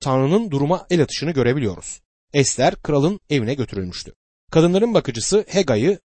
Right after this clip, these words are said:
hoşnut etti. Adam ona nazik davrandı ve ona kendisini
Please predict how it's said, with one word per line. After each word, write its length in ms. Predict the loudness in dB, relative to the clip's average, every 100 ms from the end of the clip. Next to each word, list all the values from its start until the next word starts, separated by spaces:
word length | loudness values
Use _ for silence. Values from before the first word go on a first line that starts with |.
| _
hoşnut 360 | 0 0 -2 -8
etti. 240 | -10 -16 -4
Adam 320 | 0 2 2 2
ona 220 | 2 2
nazik 340 | 4 2 0 -2
davrandı 720 | -2 -2 -6 -2 0 0 0
ve 180 | -2 0
ona 240 | 0 0 0
kendisini 720 | -2 -4 -2 -4 -2 -2